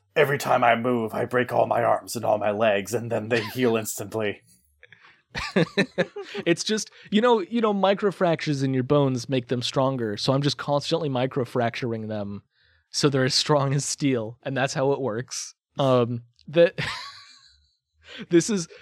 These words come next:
Speaker 2: this is almost a Kengan reference for exactly one person in the audience.
Speaker 1: <laughs> Hi, Theo. <laughs>
Speaker 2: Uh, so,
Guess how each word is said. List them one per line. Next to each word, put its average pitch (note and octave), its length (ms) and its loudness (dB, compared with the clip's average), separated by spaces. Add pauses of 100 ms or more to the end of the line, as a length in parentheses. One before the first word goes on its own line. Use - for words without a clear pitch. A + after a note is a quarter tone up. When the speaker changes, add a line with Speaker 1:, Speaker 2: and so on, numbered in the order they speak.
(100)
Speaker 2:
this F3 200 4
is G#3 140 4
almost F#3 560 8
a D#3 80 4
Kengan C#3+ 420 4
reference A#2 480 0
for C#3 160 -2
exactly B2+ 460 4
one B2+ 260 2
person B2+ 320 -2
in A#2+ 100 -2
the A#2 120 0
audience. G#2 640 -6 (260)
Speaker 1:
<laughs> - 320 -14
Hi, E3+ 160 8
Theo. D3+ 720 2 (300)
<laughs> - 80 4 (3500)
Speaker 2:
Uh, E3+ 240 4
so, G3+ 260 2